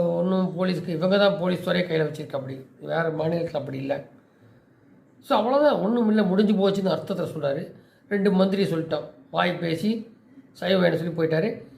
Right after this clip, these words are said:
இவர் திருப்பி "உள்ள போனா மாட்டிப்போனா சாமின்னு" வெளில வந்துட்டாரு.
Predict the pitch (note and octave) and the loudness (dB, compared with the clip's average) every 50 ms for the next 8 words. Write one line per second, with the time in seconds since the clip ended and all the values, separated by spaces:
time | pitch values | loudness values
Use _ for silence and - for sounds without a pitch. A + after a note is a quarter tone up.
0 | - - _ _ _ _ - G3+ G3+ F3+ - A#3+ B3+ A3+ G3 F#3+ F#3+ G3 A3 A3 | -20 -20 _ _ _ _ -4 -2 -2 0 2 2 2 2 2 2 2 4 4 4
1 | G#3 G#3+ G#3 G#3 G3+ F#3+ F#3+ G3 F#3+ G3+ G3 - F#3 F3+ E3+ - F#3 E3+ F3+ G#3 | 4 4 4 4 4 6 4 4 4 2 -2 -2 0 0 0 -2 -2 -2 -2 0
2 | G#3 F#3+ F#3 F#3+ F#3+ F#3 E3+ D#3+ D#3+ D3+ D3+ F3+ | 2 4 4 6 6 4 4 2 0 -2 -2 -2